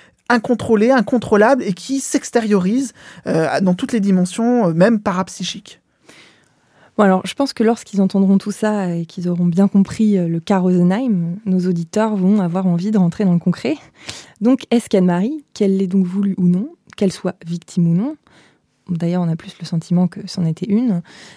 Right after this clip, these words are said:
Speaker 2: a pu provoquer ces phénomènes ? Est-ce qu'aujourd'hui, cliniquement,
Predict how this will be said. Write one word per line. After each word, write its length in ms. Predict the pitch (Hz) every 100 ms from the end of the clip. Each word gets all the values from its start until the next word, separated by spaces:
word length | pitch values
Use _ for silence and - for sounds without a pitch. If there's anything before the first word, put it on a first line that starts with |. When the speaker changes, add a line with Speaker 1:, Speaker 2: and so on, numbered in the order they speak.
| _
Speaker 2:
a 100 | 190
pu 240 | 170 254 269 _
provoquer 580 | - - 233 196 - 226
ces 100 | -
phénomènes ? 400 | 180 170 165 - 226
Est-ce 160 | 170
qu'aujourd'hui, 420 | - 180 160 170 294
cliniquement, 600 | - 202 175 - 180